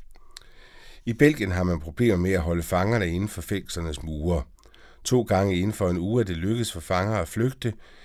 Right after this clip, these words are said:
I begge tilfælde blev nogle fængselsbetjente taget som gidsler, og et par af dem er blevet såret i forbindelse med flugtaktionerne. Fængselsbetjentene kræver nu, at sikkerheden i de belgiske fængsler forbedres.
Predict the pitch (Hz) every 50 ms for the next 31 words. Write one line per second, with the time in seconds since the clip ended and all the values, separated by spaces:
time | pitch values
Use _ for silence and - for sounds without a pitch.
0 | - - - 107 101 - 127 127 123 120 - - 107 107 107 - 107 98 98 104
1 | 95 92 87 82 80 80 78 76 - 123 127 120 90 - - - - - - -
2 | 107 98 95 95 - - 92 85 87 85 - - 85 - - 113 123 127 - -
3 | 120 98 90 - - - - - - - - - 104 104 98 101 - 123 120 107
4 | 92 90 95 92 101 95 92 - 98 95 87 - - 87 82 85 92 95 87 76
5 | - 82 82 90 85 76 67 73 85 76 - - 82 76 73 - 76 69 - -
6 | 82 73 64 62 67 67 65 64 - - - _ _ - - - - - - -
7 | - - - - - - - - 147 139 113 120 104 - 104 95 - 113 113 113
8 | 113 110 92 - - 98 107 120 127 117 110 110 117 117 90 - - 113 117 123
9 | 117 104 110 104 92 85 82 87 85 - 101 101 98 87 - - - - - -
10 | 127 135 117 - - 120 - - - - - 87 78 60 65 65 65 - - -
11 | -